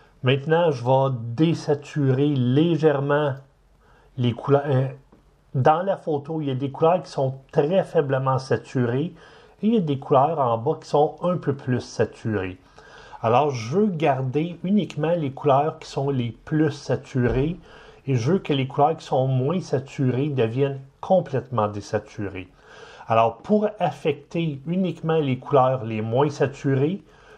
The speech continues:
j'utilise la vibrance et je diminue la vibrance. Et en diminuant la vibrance, vous voyez les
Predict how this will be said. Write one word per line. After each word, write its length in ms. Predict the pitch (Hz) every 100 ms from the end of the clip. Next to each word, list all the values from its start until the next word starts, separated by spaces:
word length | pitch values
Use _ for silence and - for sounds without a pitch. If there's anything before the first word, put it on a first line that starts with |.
| -
j'utilise 720 | 123 170 165 - 147 180 156
la 160 | 127 120
vibrance 720 | 110 135 127 101 92 101 -
et 80 | 143
je 140 | 110 117
diminue 720 | 113 110 175 175 147 165 160 131
la 280 | 139 151
vibrance. 800 | 135 113 107 95 82 - - - _ _ _ _ - - _ -
Et 120 | 95
en 100 | 123
diminuant 500 | 165 202 196 180 180
la 120 | 175
vibrance, 560 | 135 135 127 170 170 139
vous 80 |
voyez 320 | 127 131 127 170
les 240 | 143 110